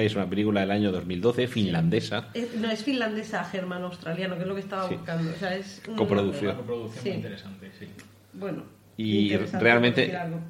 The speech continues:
Speaker 1: no conocéis a ninguno de los actores y actrices que intervienen.
Speaker 2: Sí, hay uno que
Speaker 1: ¿Sí?
Speaker 2: sí.
Speaker 1: A ver, a ver, ¿quién?
Speaker 2: Espérate, mira, es que te lo voy a buscar. A ver, aquí a este hombre.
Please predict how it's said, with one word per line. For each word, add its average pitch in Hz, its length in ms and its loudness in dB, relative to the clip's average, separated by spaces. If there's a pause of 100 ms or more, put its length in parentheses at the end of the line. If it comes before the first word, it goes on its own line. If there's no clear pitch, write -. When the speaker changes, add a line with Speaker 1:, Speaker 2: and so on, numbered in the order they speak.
Speaker 1:
no 123 320 6
conocéis 123 480 4
a 107 80 4
ninguno 104 520 4
de 98 100 4
los 98 180 -4
actores 98 480 0
y 92 40 -4
actrices 101 360 -4
que 90 120 -8
intervienen. 85 420 -4
Speaker 2:
Sí, 233 280 2
hay 233 200 0
uno 247 160 -2
que - 80 -2
Speaker 1:
¿Sí? - 80 -8
Speaker 2:
sí. 165 100 -8
Speaker 1:
A 170 60 -2
ver, 175 240 0
a 156 60 -2
ver, 82 180 -2
¿quién? 202 100 -6
Speaker 2:
Espérate, 180 460 -2 (200)
mira, 165 380 -6
es 196 140 -10
que - 440 -8
te 175 100 -12
lo 175 40 -6
voy 175 120 -4
a 185 40 -8
buscar. 202 540 -8 (800)
A 180 120 -10
ver, 170 220 -10
aquí 185 180 -8
a 185 60 -6
este 180 240 -8
hombre. 185 340 -6